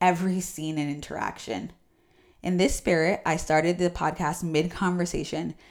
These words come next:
because I wanted you to catch a glimpse of our rapport as expats that really go back and forth between the U S and Italy. I find it's always a conversation like this with my friends that are both sides of the Atlantic. The pandemic did slow us down, but because of our work, we had this weird, strange privilege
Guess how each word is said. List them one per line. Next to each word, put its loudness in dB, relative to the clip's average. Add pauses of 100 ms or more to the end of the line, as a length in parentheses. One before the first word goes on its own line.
(200)
because 2
I 6
wanted 2
you -2
to -2
catch -6
a -2
glimpse -4
of -6
our 2
rapport -2
as -2
expats -4
that 0
really 6
go 4
back 0
and -4
forth 0
between -2
the -2
U 2
S 2
and -4
Italy. 0 (580)
I 0
find 4
it's -4
always 2
a 2
conversation -2
like -2
this -2
with -6
my -2
friends -4
that -2
are -2
both -2
sides -2
of -6
the -4
Atlantic. -6 (500)
The -10
pandemic 4
did 2
slow 4
us 2
down, 4
but 4
because -2
of 2
our 4
work, 0
we -2
had 2
this 2
weird, -2
strange -4
privilege -2